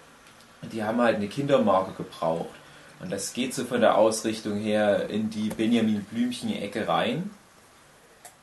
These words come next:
Und ich hatte da halt nur den Namen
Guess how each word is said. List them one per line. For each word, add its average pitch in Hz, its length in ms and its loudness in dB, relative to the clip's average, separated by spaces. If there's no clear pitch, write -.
Und 110 400 -10
ich - 200 -10
hatte 120 240 6
da 113 220 8
halt 104 280 4
nur 190 540 2
den 123 180 4
Namen 147 460 4